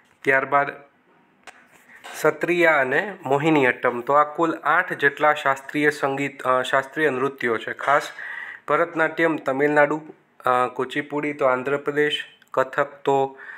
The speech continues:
ઉત્તર પ્રદેશ, ત્યારબાદ કથકલી કેરળની અંદર, ઓડિશી છે તો એ ઓડિશાની અંદર, મણિપુરી તો મણિપુર,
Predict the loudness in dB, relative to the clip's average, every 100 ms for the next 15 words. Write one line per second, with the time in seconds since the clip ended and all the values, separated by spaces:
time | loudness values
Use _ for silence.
0 | -20 -20 _ -2 2 0 2 2 4 2
1 | 0 0 2 0 0 -2 -2 -4 -2 -2
2 | -2 -8 _ _ _ _ 0 4 4 4
3 | 4 2 4 0 0 -2 0 0 -2 -2
4 | 2 2 4 2 2 0 -2 -2 -2 -2
5 | -4 -6 -6 -16 -18 -18 -18 -20 -20 _
6 | -2 0 -2 -4 -4 -4 -4 -4 -2 -2
7 | -2 -4 -6 -6